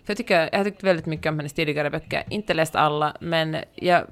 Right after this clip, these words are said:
blev helt golvad av hennes, eh, Flickan och skulden när hon skrev om våldtäkt. Och sen tycker jag att hon i sina romaner senare också har fört fram ja, men fått, det var liksom, kanske lite Maria Sveland,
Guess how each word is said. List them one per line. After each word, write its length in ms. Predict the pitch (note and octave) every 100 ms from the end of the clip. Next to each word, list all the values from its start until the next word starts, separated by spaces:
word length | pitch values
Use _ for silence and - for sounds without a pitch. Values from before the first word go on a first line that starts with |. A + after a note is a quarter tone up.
| -
blev 260 | E3+ E3+ E3
helt 360 | E3 G3+ E3+ F3
golvad 440 | E3+ E3 D3+ D3
av 100 | D3+
hennes, 480 | D#3 D3+ D#3 D#3+ -
eh, 240 | D3+ C#3+ D3 D#3+ -
Flickan 380 | - E3 D#3
och 80 | D#3
skulden 440 | - F3+ D#3 C3+ B2
när 80 |
hon 100 | D#3
skrev 280 | D#3 - C#3+
om 140 | D3 D3
våldtäkt. 580 | D#3+ D3+ C3 - -
Och 180 | - -
sen 180 | - E3
tycker 220 | E3+ -
jag 60 | D#3
att 100 | D#3
hon 140 | D3+
i 40 | D3+
sina 220 | D3+ C#3+
romaner 400 | D#3 D3+ C3 C#3+
senare 360 | D3+ D3 C#3 C#3+
också 200 | - D3+
har 100 | D3+
fört 280 | - C#3+
fram 380 | - D#3+ C#3+ C#3+ C#3+ _ - - - _ -
ja, 100 | C4
men 120 | B3
fått, 320 | B3+ A3+ -
det 80 | A#3
var 100 | A#3
liksom, 480 | G#3+ - G#3+ G3+ G3 - _ _ -
kanske 200 | D#4+ E4+
lite 200 | E4+ D#4+
Maria 240 | B3+ A#3+ A3
Sveland, 560 | - G#3+ D#3 C#3+ D3+